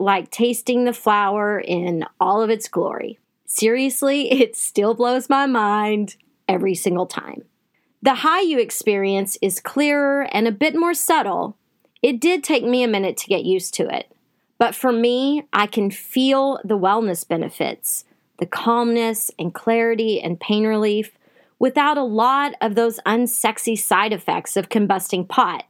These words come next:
You know, the hacking, the phlegmy cough, and that ashy aftertaste. Another benefit is the consistent functional high. As a regular smoker,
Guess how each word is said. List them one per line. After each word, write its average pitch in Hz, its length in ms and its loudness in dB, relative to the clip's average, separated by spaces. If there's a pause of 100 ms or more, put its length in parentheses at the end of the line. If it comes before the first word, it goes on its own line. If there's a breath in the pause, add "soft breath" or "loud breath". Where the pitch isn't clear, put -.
(340)
You 208 180 4
know, 180 440 0 (120)
the 156 180 -2
hacking, 196 800 0
the 180 80 -2
phlegmy - 480 -6
cough, 214 680 0 (140)
and 180 300 -2
that 170 220 -2 (120)
ashy 185 600 0
aftertaste. - 960 -8 (480)
Another 277 420 4
benefit 196 720 0
is 214 200 2
the 220 140 2
consistent 269 920 0 (100)
functional 220 640 0
high. - 480 -4 (1000)
As 226 100 0
a 254 80 2
regular 240 440 2
smoker, 240 640 0